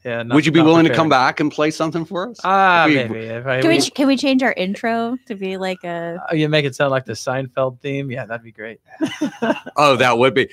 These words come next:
Speaker 2: But then that's a show about nothing. And,
Speaker 1: Yeah.
Speaker 2: and I don't want that to be our reputation, that we're a show about nothing.
Speaker 1: Yeah, well played. Smart
Speaker 3: We gotta
Speaker 1: move.
Speaker 3: shape up then.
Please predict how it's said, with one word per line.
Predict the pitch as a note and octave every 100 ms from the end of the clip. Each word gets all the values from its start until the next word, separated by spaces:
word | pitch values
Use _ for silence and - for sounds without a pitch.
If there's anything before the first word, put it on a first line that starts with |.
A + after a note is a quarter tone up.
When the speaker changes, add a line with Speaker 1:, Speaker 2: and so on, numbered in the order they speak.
| -
Speaker 2:
But | F3 C#3+
then | A3 G#3+
that's | C#3+ C4 E4
a |
show | - D3 B2+
about | A2+ G#2+
nothing. | A#2+ C3+ F2 C#2 _ _ _ -
And, | F3
Speaker 1:
Yeah. | F3
Speaker 2:
and | F#3
I | G#3
don't | A3 G#3+
want | G#3 F#3+
that | F3+ -
to |
be | D3+ D#3
our | D3+
reputation, | C#3+ C3+ - A#2+ C3 C3
that | A#2
we're | B2+ C3
a |
show | A#2+ - A#2+ A#2
about | A2 G2+
nothing. | G#2 G#2 D3+
Speaker 1:
Yeah, | D3 B2 B2
well | C#3+ C#3+
played. | C3 A#2 G#2+
Smart | - B2+
Speaker 3:
We | A3
gotta | A#3
Speaker 1:
move. | G#3
Speaker 3:
shape | A3 G3+
up | G#3 G#3
then. | D#3 G2+ F#3